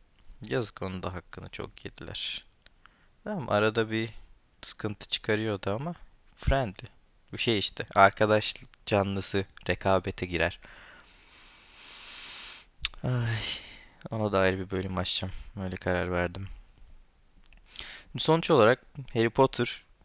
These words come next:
karakteri bence Harry Potter serisindeki en zayıf, en gereksiz karakter. Onun dışında herkes bir noktada bir işe yarıyorken Harry hiçbir noktada hiçbir işe yaramadı şimdiye kadar. Varsa yoksa başkalarına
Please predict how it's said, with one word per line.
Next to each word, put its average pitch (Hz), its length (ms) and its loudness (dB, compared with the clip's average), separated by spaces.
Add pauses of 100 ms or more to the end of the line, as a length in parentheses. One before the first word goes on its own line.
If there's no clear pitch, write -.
karakteri 104 680 4 (640)
bence 110 320 6
Harry 98 140 6
Potter 104 320 0
serisindeki 98 680 0
en 107 200 0
zayıf, 98 340 2
en 98 100 2
gereksiz 95 480 2
karakter. 87 600 2
Onun 117 220 2
dışında 117 260 4
herkes 117 600 6 (120)
bir 107 120 2
noktada 101 460 0
bir 98 60 2
işe 95 180 2
yarıyorken 101 720 4 (300)
Harry 107 220 4
hiçbir - 380 -2
noktada 104 320 2
hiçbir 104 280 2
işe 104 200 4
yaramadı 90 460 6
şimdiye 90 380 -2
kadar. 87 360 -2 (1700)
Varsa 123 320 10
yoksa 107 320 4
başkalarına 101 680 4